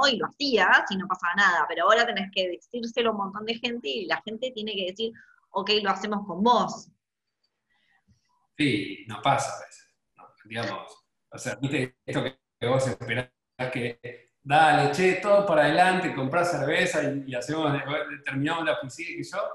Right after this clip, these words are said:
Speaker 2: y esto no pasa. De hecho, me pasa a mí, Lau, yo soy mucho más impulsivo, te diría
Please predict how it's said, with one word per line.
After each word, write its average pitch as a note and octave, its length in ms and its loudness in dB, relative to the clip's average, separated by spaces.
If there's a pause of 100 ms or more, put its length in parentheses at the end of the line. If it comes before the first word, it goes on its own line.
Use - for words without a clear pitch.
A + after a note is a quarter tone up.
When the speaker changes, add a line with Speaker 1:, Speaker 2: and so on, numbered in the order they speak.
(220)
Speaker 2:
y B2 140 -8
esto - 120 -10
no - 180 -8
pasa. - 480 -4
De B2 120 -8
hecho, D#3 180 -6
me A#2 140 -4
pasa B2 320 -8
a - 20 -10
mí, C#3 420 -6 (380)
Lau, C3 400 -6 (240)
yo C3+ 140 -12
soy B2 240 -10
mucho A#2+ 360 -12
más - 420 -14
impulsivo, A#2 760 -12
te - 80 -18
diría C3+ 300 -14